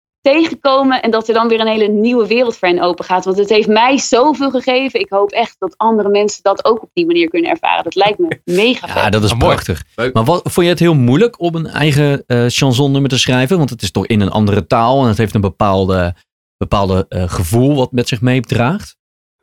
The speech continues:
Speaker 1: Nou, kijk, eh, technisch ja, want, eh,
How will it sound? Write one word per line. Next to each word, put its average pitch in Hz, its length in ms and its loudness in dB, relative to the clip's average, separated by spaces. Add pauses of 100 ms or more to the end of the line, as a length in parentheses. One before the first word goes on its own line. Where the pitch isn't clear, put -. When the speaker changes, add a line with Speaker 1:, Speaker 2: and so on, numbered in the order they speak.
(180)
Speaker 1:
Nou, 240 380 2
kijk, 233 360 -2 (200)
eh, 226 200 2 (200)
technisch 254 520 -2
ja, 190 480 0 (120)
want, 208 380 -2 (220)
eh, 196 500 -4